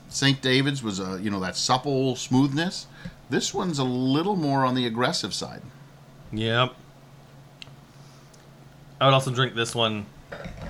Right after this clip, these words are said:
Speaker 2: now rather than holding on to it.
Speaker 1: No, I don't think either one of these two wines is, is, uh, hold on, but I think it really shows the, the difference between the two vineyards, even at this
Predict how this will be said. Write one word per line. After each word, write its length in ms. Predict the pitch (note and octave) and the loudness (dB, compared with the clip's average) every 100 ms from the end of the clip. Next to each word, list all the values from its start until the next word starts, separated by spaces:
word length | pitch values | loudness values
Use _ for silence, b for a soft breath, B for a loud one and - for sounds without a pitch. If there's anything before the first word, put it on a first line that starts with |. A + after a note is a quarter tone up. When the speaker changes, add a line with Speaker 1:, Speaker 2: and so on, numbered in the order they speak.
| - - - C3 | -14 -18 -18 -6
Speaker 2:
now 460 | B2 A#2 G#2+ G2+ - - | 4 6 6 2 -6 -4
rather 180 | G#2 G#2 | -2 -2
than 100 | G2+ | -2
holding 240 | G#2 G2+ | -4 -2
on 200 | G2 G2 | -2 -2
to 160 | F#2+ F2+ | -4 -6
it. 80 | - - - - - - - - - - - - - - - | -8 -16 -20 -20 -18 -18 -18 -20 -20 -20 -20 -20 -20 -16 0
Speaker 1:
No, 160 | C#3+ D3+ | 6 6
I 40 | |
don't 120 | C#3+ | 8
think 100 | C3 | 6
either 140 | B2 B2 | 4 4
one 140 | C#3+ | 4
of 60 | A2+ | 4
these 140 | F#2 | 2
two 140 | A#2+ | -2
wines 280 | G#2 G2+ F#2+ | 0 0 0
is, 280 | F#2 E2+ - - - - - - G2+ | -4 -6 -10 -16 -20 -20 -20 -12 -6
is, 280 | F#2+ E2+ | -6 -4
uh, 100 | F2 | -4
hold 300 | F2 G2+ G2 | -4 2 4
on, 280 | G2+ A2+ E2+ | 6 4 2
but 160 | A2+ - - - - - - - - - - - B B B A2+ | -4 -6 -12 -20 -20 -20 -20 -20 -20 -20 -20 -20 B B B -4
I 40 | |
think 140 | A#2+ G#2 | -4 -2
it 60 | |
really 360 | G#2 A2+ C3+ A#2 | -2 2 2 2
shows 560 | - A#2+ A2+ G#2 F#2 F2+ - - - - - - G#2 F#2+ | 2 2 4 2 0 -6 -10 -20 -20 -20 -20 -14 -12 -6
the, 260 | F#2+ F#2+ G2+ | -4 -4 -4
the 220 | F2+ F#2+ | -6 -6
difference 500 | F#2+ B2+ C#3 G#2 F2+ | 0 0 0 -4 -4
between 380 | G2+ - A2 F#2+ | -8 -4 -2 -2
the 80 | F#2 | -2
two 160 | G2 | -4
vineyards, 460 | F2+ A2+ F2 D#2 - | -2 -2 -4 -8 -6
even 280 | C3+ B2 A2+ | 0 2 2
at 120 | G2+ F#2 | 0 0
this 340 | F#2+ - | -4 -4